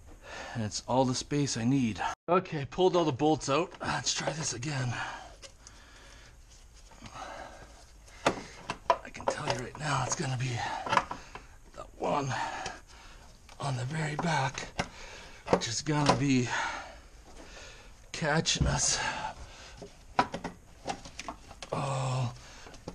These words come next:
the way. I got it.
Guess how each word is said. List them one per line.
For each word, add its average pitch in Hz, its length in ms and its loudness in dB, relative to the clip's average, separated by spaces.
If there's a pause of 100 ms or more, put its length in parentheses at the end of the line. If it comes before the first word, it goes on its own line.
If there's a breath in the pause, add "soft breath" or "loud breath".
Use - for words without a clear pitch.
(320)
the 170 100 2
way. 123 300 2 (840 loud breath)
I 113 120 -2
got 113 300 2
it. - 160 -8